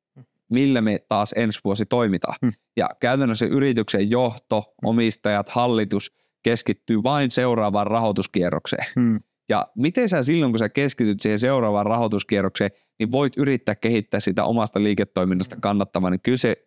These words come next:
Speaker 1: vaikeaa on, koska se fokus on koko ajan siinä, että sun pitää kehittää uutta tarinaa sun
Speaker 2: Hmm.
Speaker 1: sijoittajille.
Speaker 2: Hmm. Niin, ja ylipäätään siis siihen, että sä oot tehty sitä kannattavaa, mutta se, että sä oot tehty tuotteesta tai palvelusta s-, parhaan mahdollisen.
Speaker 1: Kyllä.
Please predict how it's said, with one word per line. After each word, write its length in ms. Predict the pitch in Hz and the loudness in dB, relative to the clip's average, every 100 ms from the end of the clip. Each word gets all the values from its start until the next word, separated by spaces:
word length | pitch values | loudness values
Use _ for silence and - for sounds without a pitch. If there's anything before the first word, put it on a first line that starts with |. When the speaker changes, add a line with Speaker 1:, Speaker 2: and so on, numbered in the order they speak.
| _ _ _ _ 117 | _ _ _ _ -2
Speaker 1:
vaikeaa 560 | 143 135 - 104 92 | 0 0 0 0 2
on, 220 | - 110 | 2 0
koska 280 | 101 104 - | 0 -2 -2
se 120 | 113 104 | -4 0
fokus 380 | 131 - 113 107 | 0 2 0 0
on 160 | 101 - | -2 0
koko 260 | 123 131 | -2 0
ajan 180 | 110 95 | 0 0
siinä, 360 | - 104 101 101 - _ - | 0 2 2 0 -6 _ -8
että 120 | 101 | -2
sun 140 | 113 107 | 0 2
pitää 200 | 107 101 | 0 0
kehittää 440 | 107 101 - 101 | 0 -2 -2 -2
uutta 380 | - 127 - 95 | 0 -2 -2 -4
tarinaa 640 | - 98 98 95 92 92 - | 0 0 2 2 2 0 -2
sun 160 | - | -2
Speaker 2:
Hmm. 60 | 120 | 0
Speaker 1:
sijoittajille. 560 | 98 87 - - - - | 0 0 -2 -4 -4 0
Speaker 2:
Hmm. 120 | 120 - - - 254 | -2 -2 -14 -4 0
Niin, 200 | 226 151 | 2 2
ja 200 | 135 107 - 156 | 2 -2 -4 -2
ylipäätään 480 | 135 127 120 120 | 0 0 0 0
siis 180 | 113 117 | 0 2
siihen, 220 | 127 120 | 2 2
että 180 | 110 - | 2 0
sä 60 | 113 | 0
oot 60 | 107 | 0
tehty 200 | 110 117 | -2 0
sitä 140 | - | 0
kannattavaa, 520 | 147 135 117 - 113 | 0 2 0 0 0
mutta 180 | 113 123 | 2 2
se, 40 | |
että 100 | 117 | 0
sä 60 | 117 | 0
oot 80 | 107 | 0
tehty 280 | 117 117 120 | -2 0 0
tuotteesta 540 | 139 120 - 110 113 - | 0 0 -2 -2 -4 0
tai 160 | 113 | 0
palvelusta 520 | 107 117 110 110 - 107 | 2 0 0 0 -2 -4
s-, 160 | - _ _ _ - | -4 _ _ _ -6
parhaan 300 | 139 135 135 | -2 0 0
mahdollisen. 480 | 139 123 110 123 117 | 0 -2 0 0 2
Speaker 1:
Kyllä. 140 | 101 | 0